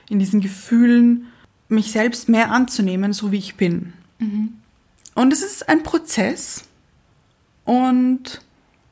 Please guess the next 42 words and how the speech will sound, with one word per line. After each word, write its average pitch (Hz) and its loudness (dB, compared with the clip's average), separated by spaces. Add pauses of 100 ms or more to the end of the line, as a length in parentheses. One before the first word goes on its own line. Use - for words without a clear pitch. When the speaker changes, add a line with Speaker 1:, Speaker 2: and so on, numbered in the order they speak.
(180)
Speaker 1:
das 247 -4
ist 277 -8
einfach 254 2
auch 269 2
okay. 269 -4 (760)
Und 233 4
am 233 2
Anfang 247 2
dachte 247 -6
ich, - -12 (360)
warum 240 2
bin 302 4
ich - -4
nicht - -6
schon 170 -6
so? - -10 (400)
Oder 190 -4
warum 196 -2
kann 220 0
ich 226 0
es 220 -4
nicht 208 -2
sehen, 214 4
dass 185 -4
ich - -10 (340)
okay 208 0
bin, 190 2
so 190 -2
wie 180 2
ich 175 -8
bin? 175 0 (360)
Speaker 2:
Und 233 2
was 220 -2
denkst 190 -2
du, 196 -10
was 196 -6
falsch - -4
wäre? 208 -2 (800)
Speaker 1:
Wie 208 4
meinst 196 0
du 208 -2
das? 247 -4